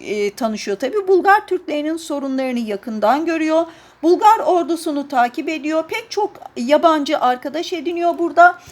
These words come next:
Burada ayrıca Almancayı da öğreniyor. Kaldığı Alman ailenin yanında. Daha önce Fransızcayı da biliyor, öğrenmişti Mustafa Kemal.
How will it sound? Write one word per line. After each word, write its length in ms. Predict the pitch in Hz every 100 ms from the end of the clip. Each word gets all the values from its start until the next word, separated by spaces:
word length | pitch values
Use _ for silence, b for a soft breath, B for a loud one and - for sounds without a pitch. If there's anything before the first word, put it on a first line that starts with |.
| B B -
Burada 260 | 494 453
ayrıca 520 | 381 453 403 359 392
Almancayı 1160 | - 294 285 285 262 311 415 466 381 247 240 220
da 480 | 220 226 254 311 381 440 B B B -
öğreniyor. 1040 | 277 285 262 240 208 202 214 254 302 320 311 B B
Kaldığı 500 | - 254 240 208 208
Alman 420 | - 240 247 220 220
ailenin 760 | 254 233 208 196 208 269 311 B B
yanında. 460 | 226 214 202 185 190
Daha 200 | 311 539 466
önce 180 | 320 392
Fransızcayı 840 | 370 311 302 294 220 - 196 196
da 220 | 277 403 B B 220
biliyor, 280 | 269 247 220
öğrenmişti 720 | - 233 226 208 202 226 -
Mustafa 420 | 320 285 - 196
Kemal. 360 | 285 220 180 147